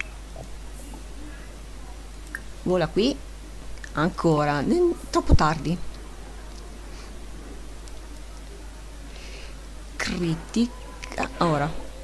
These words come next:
Anche tu preparati una bella bevanda di. No. Dove caspita? Ah, eccolo qui, non lo trovavo. Marasma di plasma. Poi. Mm,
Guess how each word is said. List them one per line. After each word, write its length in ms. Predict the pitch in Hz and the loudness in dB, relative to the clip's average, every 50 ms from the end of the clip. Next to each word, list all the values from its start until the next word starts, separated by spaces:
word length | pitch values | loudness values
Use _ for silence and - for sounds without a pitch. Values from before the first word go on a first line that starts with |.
| - - - - - | -10 -10 -10 -2 2
Anche 320 | - 170 175 170 - 165 | 4 6 6 4 2 2
tu 160 | - 196 214 | 4 4 4
preparati 580 | - - - 170 165 170 180 160 165 165 - 160 | 4 2 0 0 2 4 4 4 4 4 4 2
una 120 | 156 151 | 2 2
bella 180 | 147 151 160 - - - - - - - | 2 2 0 0 -4 -8 -12 -12 -4 -2
bevanda 800 | - 165 156 165 175 147 143 151 151 151 151 156 160 156 156 151 | 0 4 8 8 8 10 8 6 6 6 6 6 6 4 4 2
di. 240 | 139 143 160 185 - - - - - - - - - - - - - - - - - - - - - - - - - - - - - - - - - - - - - - - - - - - - - - - - - - - - - - - - | 2 2 2 2 2 -2 -6 -6 -6 -8 -8 -8 -10 -10 -10 -10 -10 -10 -10 -10 -10 -10 -10 -10 -10 -10 -10 -10 -12 -12 -12 -10 -8 -8 -8 -8 -10 -12 -12 -14 -14 -14 -14 -12 -12 -12 -12 -12 -12 -12 -12 -8 -8 -8 -6 -6 -8 -12 0 6
No. 260 | - - - 139 147 - - - - - - - - - - | 8 10 10 10 8 4 -4 -10 -10 -10 -10 -10 -10 -8 -2
Dove 280 | - 214 214 262 262 254 | 2 4 4 4 4 6
caspita? 560 | - 349 349 - - 349 349 - - - - - - - - - - - - - - - - - - - | 6 6 6 6 6 4 6 6 4 2 0 -6 -8 -10 -10 -10 -10 -10 -8 -8 -8 -6 -2 2 6 8
Ah, 140 | 185 180 | 8 10
eccolo 220 | 160 156 - 143 143 | 8 8 8 8 10
qui, 100 | 151 151 | 10 12
non 80 | 156 160 | 12 12
lo 80 | 160 | 12
trovavo. 300 | - 165 151 143 131 131 - | 12 12 12 12 12 12 12
Marasma 360 | - 170 151 143 160 175 190 | 12 12 8 6 6 4 4
di 60 | 202 247 | 4 4
plasma. 380 | - 254 - 160 - 160 156 - - - - - 539 622 587 523 508 480 453 - - - - - - - - - - - - - - - - - - - - - - - - - - - - - - - - - | 4 2 2 2 2 2 2 2 0 -4 -4 -4 -4 -4 -4 -4 -4 -4 -4 -4 -4 -6 -6 -6 -6 -6 -6 -4 -4 -4 -4 -4 -4 -4 -6 -6 -8 -8 -8 -10 -10 -10 -10 -10 -10 -10 -10 -10 -10 -8 4 8
Poi. 320 | 202 185 151 127 120 - - - - - - - - - - - - - - - - - - - - - - - - - - - - - - - - - - - - - - - - - - - - - - - - - - - - | 10 10 10 10 6 4 0 -2 -4 -6 -8 -10 -10 -10 -10 -10 -10 -10 -10 -10 -8 -10 -10 -10 -10 -12 -12 -12 -12 -12 -12 -10 -8 -8 -8 -8 -10 -10 -10 -10 -10 -10 -10 -10 -10 -12 -12 -12 -12 -12 -10 -10 -10 -10 -4 2 4
Mm, 40 | 453 | 6